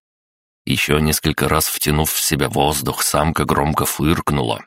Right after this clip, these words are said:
и неспешно побежала к видневшимся вдали скалам в поисках еды, оставив меня возле гнезда, полностью восстановленного после прошлой схватки.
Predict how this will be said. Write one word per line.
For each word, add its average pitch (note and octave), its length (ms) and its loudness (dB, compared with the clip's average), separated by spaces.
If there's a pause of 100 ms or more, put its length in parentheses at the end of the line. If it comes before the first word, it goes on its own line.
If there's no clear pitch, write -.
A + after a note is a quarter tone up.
(140)
и C#2 120 0
неспешно F2+ 640 0
побежала D2+ 580 2
к - 120 -4
видневшимся - 840 0
вдали D2+ 280 2
скалам C#2+ 500 0
в - 180 -6
поисках - 540 -2
еды, B1+ 500 -4 (280)
оставив C#2+ 640 -2
меня C#2+ 280 2
возле D2+ 300 2
гнезда, C2+ 680 -2 (180)
полностью C#2+ 580 0
восстановленного E2+ 1000 2
после D2+ 360 0
прошлой C#2 460 -2
схватки. - 760 -4